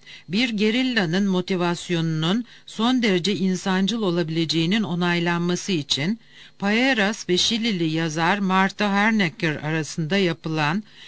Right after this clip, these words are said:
bin dokuz yüz seksen bir tarihli röportaja başvursun. "X-Kan deneyimi size ne öğretti?"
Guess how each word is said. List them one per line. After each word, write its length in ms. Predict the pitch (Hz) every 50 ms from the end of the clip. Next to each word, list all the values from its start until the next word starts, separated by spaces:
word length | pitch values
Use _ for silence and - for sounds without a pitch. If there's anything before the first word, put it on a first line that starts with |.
| - - -
bin 160 | 175 175 190
dokuz 280 | 185 196 196 254 233 214
yüz 120 | 247 214
seksen 560 | - - 196 196 196 - - 190 190 190 196 196
bir 100 | 233 220
tarihli 680 | - - 208 185 165 156 151 160 156 151 170 214 233
röportaja 720 | 202 196 180 - - 180 175 151 - 170 160 180 208 226 185
başvursun. 760 | 185 165 165 - - - 135 135 127 131 - - 135 127 131 - _ _ _ - _ _ - - _ _ - - - - - - -
"X-Kan 680 | 185 220 208 - - - - - 208 190 170 160 160
deneyimi 520 | 160 160 156 156 160 160 160 165 190 240 254
size 380 | - - 190 180 220 240 233
ne 180 | 226 220 202 170
öğretti?" 680 | 160 156 147 139 139 143 127 - - - 147 139 135